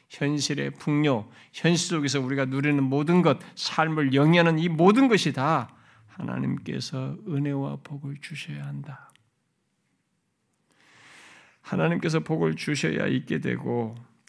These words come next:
얼굴빛을 비추셔야 있게 된다고 말하고 있습니다. 그래서 하나님이 얼-, 하나님께서 우리에게 은혜와 복을 주시고 우리와 관계 속에서,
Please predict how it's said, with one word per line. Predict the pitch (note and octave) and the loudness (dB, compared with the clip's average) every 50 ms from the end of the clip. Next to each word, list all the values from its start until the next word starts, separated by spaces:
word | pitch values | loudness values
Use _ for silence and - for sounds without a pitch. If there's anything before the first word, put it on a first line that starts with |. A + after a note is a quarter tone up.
| _ - | _ -2
얼굴빛을 | C3 D3 D#3 D#3+ F3 F3 F3 - F3 E3 - - D#3+ E3 D#3+ | 0 0 2 2 0 -2 -2 -4 -8 -6 -4 -6 -6 -6 -6
비추셔야 | - D#3+ D#3+ - - E3+ D#3+ - - - - | -6 -8 -6 -6 -6 -6 -6 -6 -6 -6 -6
있게 | C3+ - - - | -6 -6 -6 -6
된다고 | - - B2 B2+ C#3 D3 E3+ F#3+ G3+ B3 D4 C#4+ | -6 -6 -8 -8 -6 -6 -6 -6 -4 -4 -2 -2
말하고 | C#4 C4 C4+ A#3+ F3+ - | -2 -2 -4 -4 -6 -6
있습니다. | - - - - - D3 - - _ _ _ _ _ _ _ _ | -6 -8 -10 -10 -14 -16 -18 -20 _ _ _ _ _ _ _ _
그래서 | - - F#3 A3 A3+ A3 A#3 A#3+ B3 B3 B3 B3 - - | -6 2 4 4 6 6 6 6 6 6 4 0 -10 -14
하나님이 | - - B3+ C4+ C4+ C4 C4 C#4 C4+ C4 | -4 0 4 6 6 6 6 6 6 6
얼-, | G#3 G#3 B3+ | 6 6 4
하나님께서 | C4 A#3+ A3 G#3+ B3+ - - C#4 B3+ - - C4+ C#4 | 2 -2 -2 -2 -4 -4 -2 -2 0 2 2 2 2
우리에게 | B3+ A#3 B3 C#4 C#4 C4+ | 4 4 6 6 6 6
은혜와 | C4+ C#4 C#4 C#4+ D4 C#4+ C#4 | 6 6 6 8 8 6 4
복을 | - - C4 C4+ C4+ | 4 2 4 4 4
주시고 | A3+ C4 C4 A3+ - C#4 B3+ C#4+ C#4 D4 D4 C#4 | 4 4 2 4 4 2 2 4 2 2 2 2
우리와 | A3 A3+ C4+ C#4+ C#4 C#4 C#4 | 4 6 8 10 10 8 8
관계 | - G#3 A3 B3+ C4+ D4 D4 | 8 6 6 8 8 8 6
속에서, | - - C#4+ C4 C#4 C#4 A3+ - C#4 C#4+ | 6 4 2 4 4 4 4 6 4 4